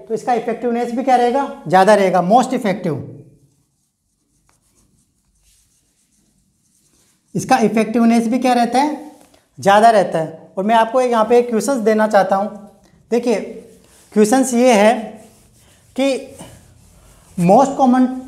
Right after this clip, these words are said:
types of E C T, ईसीटी का most common type are used in clinical practice, मतलब कि clinical practice के अंदर जो ईसीटी का most common types use होता है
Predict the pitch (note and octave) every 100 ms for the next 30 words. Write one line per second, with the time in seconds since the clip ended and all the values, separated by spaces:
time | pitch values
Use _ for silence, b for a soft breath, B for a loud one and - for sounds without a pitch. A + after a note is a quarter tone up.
0 | - G#3+ A3+ A#3 C4 C4 - A#3 - A#3
1 | A3 F3 - - - - F#3+ B3+ B3 C4
2 | C#4 A#3 G#3+ B3 - A#3+ A#3+ A#3+ G#3+ E3+
3 | - - - b b b b - F#3+ A#3+
4 | A3+ G#3+ B3 F#3 G#3+ A#3+ A#3 A3 G#3+ G#3+
5 | A3+ A3 F#3+ F#3 D3+ - - b b b
6 | F3 A3+ A#3 D4+ - - G3 G#3 A3 C4
7 | B3+ A#3 A#3 B3 - B3+ B3 B3 B3 G#3+
8 | - B3 C4+ C4+ B3+ G#3 A#3+ A#3 B3 A#3+
9 | B3 A3+ A3+ A3 A3+ A#3+ G#3+ F3 F#3+ F#3+